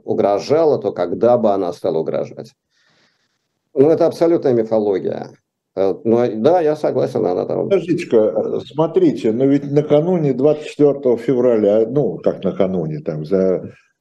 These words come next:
Speaker 2: какое-то время до, э, Украина устами Зеленского говорила о том, что, э, вот, в-, э, мы, мы собираемся, да, и сейчас вот эти неожиданные признания сначала Меркель, потом, э,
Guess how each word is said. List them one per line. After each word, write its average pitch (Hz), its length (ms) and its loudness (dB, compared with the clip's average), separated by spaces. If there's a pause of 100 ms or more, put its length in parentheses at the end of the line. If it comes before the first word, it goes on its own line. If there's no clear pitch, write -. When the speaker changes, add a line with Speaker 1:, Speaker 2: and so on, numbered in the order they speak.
(100)
Speaker 2:
какое-то 120 420 2
время 113 380 0
до, 104 560 0 (680)
э, - 80 -6
Украина 113 1000 2 (320)
устами 120 480 0
Зеленского 104 840 0
говорила 117 640 2
о 90 40 -2
том, 113 240 0
что, - 200 -4
э, 85 560 0 (100)
вот, 117 240 -2
в-, 107 340 -2
э, 101 220 2
мы, 110 400 -2
мы 120 800 -2
собираемся, 147 760 0
да, 151 260 2
и 127 60 4
сейчас 139 240 0
вот 127 140 0
эти 120 340 -2 (280)
неожиданные 123 640 2
признания 110 1040 0
сначала 110 460 0
Меркель, 127 680 0
потом, 101 440 0
э, 87 540 2